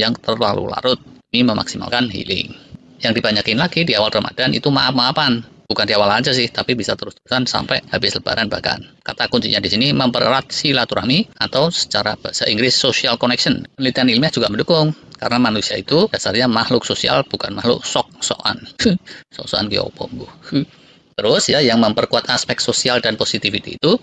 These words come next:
banyaklah berbuat kebaikan dan berbagi dengan sesama.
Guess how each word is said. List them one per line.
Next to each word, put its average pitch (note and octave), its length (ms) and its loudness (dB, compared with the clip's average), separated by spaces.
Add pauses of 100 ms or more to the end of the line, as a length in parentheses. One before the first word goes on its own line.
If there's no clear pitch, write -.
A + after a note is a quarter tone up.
banyaklah A#2 320 -2
berbuat - 400 -2
kebaikan B2 800 2
dan A#2+ 160 2
berbagi G2 480 -2
dengan G2+ 240 0
sesama. C3 640 -2